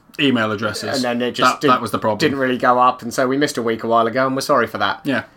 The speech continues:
Speaker 1: Whoops.
Speaker 2: But, you know, we won't do it again.
Speaker 1: No.
Speaker 2: We probably will.
Speaker 1: We probably
Speaker 2: But
Speaker 1: will.
Speaker 2: we've gone, we've gone nearly a year and a half without doing it.
Speaker 1: Yeah, I think we're doing pretty well.
Speaker 2: Yeah, we're in
Speaker 1: Without
Speaker 2: good
Speaker 1: scheduled stops.
Speaker 2: Yeah. Like, it's, it's, it's gone pretty well.
Speaker 1: Hmm.
Speaker 2: I think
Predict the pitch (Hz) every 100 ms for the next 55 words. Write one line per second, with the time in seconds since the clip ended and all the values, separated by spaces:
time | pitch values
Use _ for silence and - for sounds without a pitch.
0 | - 269 302 127 123 - 147 127 110 _
1 | _ _ _ _ _ - 220 226 208 196
2 | 170 151 120 98 _ 214 180 - 151 156
3 | 113 104 107 101 98 147 143 170 120 104
4 | 180 190 185 220 285 330 320 370 359 403
5 | 339 320 277 233 214 208 185 175 175 -
6 | 190 208 220 254 311 339 311 349 330 403
7 | 220 196 160 185 180 - 110 - 233 233
8 | 330 269 214 - 180 185 151 - - 170
9 | 147 151 139 131 - 135 - - - -
10 | 339 - _ _ _ - - 262 262 247
11 | 269 269 254 254 240 220 170 131 92 -
12 | 214 156 -